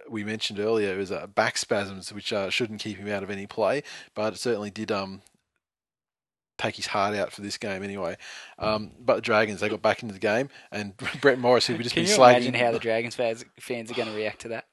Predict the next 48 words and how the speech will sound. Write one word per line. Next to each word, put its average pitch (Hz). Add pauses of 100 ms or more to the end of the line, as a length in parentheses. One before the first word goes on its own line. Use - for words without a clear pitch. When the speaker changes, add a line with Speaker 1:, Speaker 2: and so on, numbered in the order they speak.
Speaker 1:
Ropeable, 101 (120)
Speaker 2:
Oh, 107
<laughs> -
Speaker 1:
ropeable. -
Speaker 2:
they're 180
gonna 110
Speaker 1:
Um, 120 (200)
and 156
we've 135
just -
spent, 127
we've 127
spent 117
two 123
minutes 110
slagging 107
Brett 104
Morris, 110
in 110
fact, 101
but 107
he 117
was 110
the 107
one 107
that 85
scored 110
the 101
try 107
for -
the 107
Dragons 104 (140)
Speaker 2:
That 123
was 123
a -
Speaker 1:
to -
Speaker 2:
good 131
Speaker 1:
get, 123
Speaker 2:
try 117
Speaker 1:
to 110
Speaker 2:
too. 113
Speaker 1:
get 123
him 113
back 113
into 117
the 107
game, 110
exactly. 104